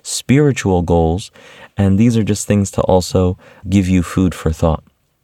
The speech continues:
The last point we want to focus on is seeking Allah subhanahu wa ta'ala, that the greatest goal of all of this,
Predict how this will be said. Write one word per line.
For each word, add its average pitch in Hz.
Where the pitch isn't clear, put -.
The 98
last 143
point 120
we 98
want 95
to 90
focus 120
on 135
is 92
seeking 123
Allah 92
subhanahu 90
wa 85
ta'ala, 80
that 95
the 90
greatest 151
goal 107
of 82
all 107
of 85
this, 80